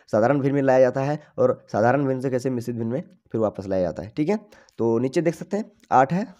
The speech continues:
आठ लिख दीजिए। तो देखिए, अभी हम क्या किए, मिश्रित भिन्न को तोड़ के साधारण भिन्न में लाए हैं,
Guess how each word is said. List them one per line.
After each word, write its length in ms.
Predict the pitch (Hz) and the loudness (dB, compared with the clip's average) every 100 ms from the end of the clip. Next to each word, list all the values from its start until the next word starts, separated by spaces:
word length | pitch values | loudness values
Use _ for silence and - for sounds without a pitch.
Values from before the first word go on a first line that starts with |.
| _ - | _ -4
आठ 180 | 104 | -4
लिख 140 | 104 101 | -4 -8
दीजिए। 280 | 95 90 87 - - 156 | -8 -8 -10 -16 -8 -2
तो 40 | |
देखिए, 400 | 170 170 113 - - | 0 0 -2 -6 -2
अभी 180 | 135 160 | 0 2
हम 140 | 185 180 | 0 2
क्या 160 | 170 | 0
किए, 220 | 165 160 180 | 2 0 0
मिश्रित 300 | 147 156 156 | -2 -2 -2
भिन्न 160 | 151 | -2
को 100 | 143 | -4
तोड़ 180 | 147 151 | -2 0
के 80 | 151 | 0
साधारण 420 | 147 120 127 131 | 2 2 2 0
भिन्न 160 | 127 135 | 0 0
में 180 | 151 302 - - | -2 -6 -12 -6
लाए 220 | 107 101 92 | 2 2 2
हैं, 260 | 92 - | -4 -10